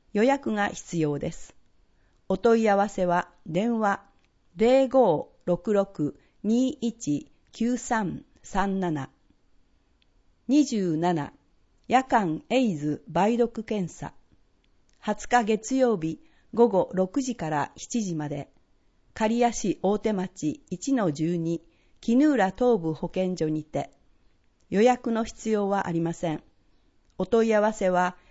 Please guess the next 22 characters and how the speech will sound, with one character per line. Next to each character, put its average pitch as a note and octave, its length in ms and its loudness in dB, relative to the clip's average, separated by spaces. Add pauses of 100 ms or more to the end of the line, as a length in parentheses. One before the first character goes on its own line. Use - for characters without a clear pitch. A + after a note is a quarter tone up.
絹 C4+ 340 2
浦 F3+ 200 2
東 B3+ 300 2
部 F#3+ 160 -4
保 F#3+ 160 -6
健 G3 300 -4
所 E3 340 -2
生 A#3+ 240 -2
活 B3+ 280 -4
環 A3+ 240 -6
境 G3+ 360 -4
安 G3 180 -2
全 F3+ 220 -2
課 E3 160 -8
ま D#3 140 -6
で。 C#3+ 220 -8 (800)
電 G3+ 280 -2
話、 F#3 220 0 (360)
零 C4 320 4
五 A3+ 480 2
六 E3+ 280 -2
六 F3+ 440 -2